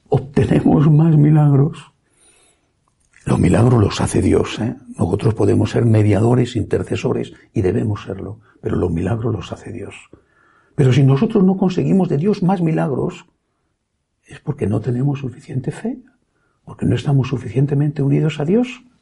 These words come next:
O quizá porque Dios en su divina providencia no considera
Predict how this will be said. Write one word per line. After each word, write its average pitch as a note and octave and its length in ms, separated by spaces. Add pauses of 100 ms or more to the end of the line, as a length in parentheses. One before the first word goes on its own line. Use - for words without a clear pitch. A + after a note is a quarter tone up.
(320)
O - 100
quizá - 320
porque - 380 (200)
Dios B2 360
en G#2 80
su - 140
divina G#2 340
providencia A2 640 (380)
no - 160
considera A2 640